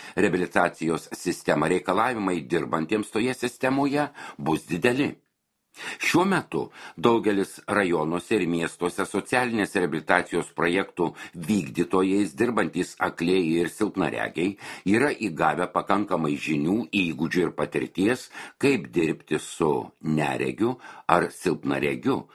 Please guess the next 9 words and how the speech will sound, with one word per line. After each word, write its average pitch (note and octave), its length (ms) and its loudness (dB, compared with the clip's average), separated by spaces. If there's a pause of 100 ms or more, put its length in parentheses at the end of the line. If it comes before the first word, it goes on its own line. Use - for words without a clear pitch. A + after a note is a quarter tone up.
(140)
bet E2 400 0
retai E2 360 2
kuris F#2 420 -2
turi D2+ 340 0
tinkamą C#2+ 480 -2
specialybę D2 1000 -2 (240)
ir F#2+ 220 2
pakankamą F#2+ 760 0
kvalifikaciją. - 1120 -2